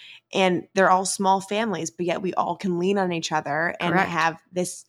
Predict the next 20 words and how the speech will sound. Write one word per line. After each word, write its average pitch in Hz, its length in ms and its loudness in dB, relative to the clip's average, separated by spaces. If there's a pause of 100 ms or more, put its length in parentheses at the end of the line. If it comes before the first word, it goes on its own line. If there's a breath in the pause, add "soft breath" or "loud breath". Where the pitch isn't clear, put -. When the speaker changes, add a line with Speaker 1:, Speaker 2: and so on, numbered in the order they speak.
(460)
Speaker 1:
bigger 208 320 6
network 160 800 0
of 160 540 2 (320)
the 175 80 -2
next 165 340 0
generation 160 920 -4
Speaker 2:
Right. 214 400 0 (120)
Speaker 1:
to 190 120 -2
lean 160 240 0
on. - 260 -2
Speaker 2:
Right. 202 340 -2 (800 loud breath)
And 226 120 6
it's 208 140 2
so 208 120 6
funny 220 320 4
how, 160 320 6
you 180 160 2
know, 165 80 2
even 180 320 2
at 160 320 0